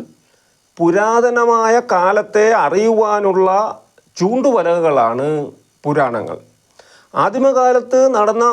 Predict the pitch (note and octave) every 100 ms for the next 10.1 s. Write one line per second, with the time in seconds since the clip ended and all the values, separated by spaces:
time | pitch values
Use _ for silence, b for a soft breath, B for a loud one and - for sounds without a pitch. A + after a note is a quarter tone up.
0 | F3+ E3+ C#3 D#3 G3+ F3+ D3 A#2+ A#2+ -
1 | - _ _ _ - - D3+ F#3 A#3 A#3+
2 | A#3+ A#3 A3+ B3+ A3 F3+ G#3+ A#3+ B3 B3+
3 | - B3 A#3 A3+ - F#3+ F3+ - G#3 A#3
4 | - A#3 A3 A3 A3+ A3+ D#3 C3+ C3 C#3+
5 | B2 B2 b b b b b b b _
6 | _ _ _ - F3 G#3 G#3 G3+ - -
7 | C#3+ C#3 D3 - - _ _ _ _ _
8 | _ _ _ _ _ _ _ _ _ _
9 | b b b - - B3 C4+ B3+ A#3+ C4
10 | A#3